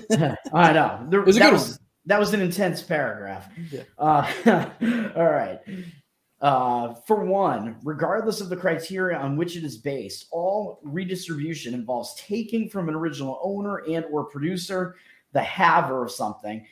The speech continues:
Speaker 2: and giving to another non-owner and or non-producer, the non-haver of this thing.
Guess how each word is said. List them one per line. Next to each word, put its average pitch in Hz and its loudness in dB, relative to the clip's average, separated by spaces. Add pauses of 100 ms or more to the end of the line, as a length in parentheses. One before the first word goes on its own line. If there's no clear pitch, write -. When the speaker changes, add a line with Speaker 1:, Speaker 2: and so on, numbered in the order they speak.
(160)
Speaker 2:
and 143 -2
giving 156 0
to 143 -2
another 143 2
non-owner 196 0
and 160 2
or 147 -2
non-producer, 123 -4
the 110 -10
non-haver 127 -2
of 117 -6
this - -12
thing. 92 -12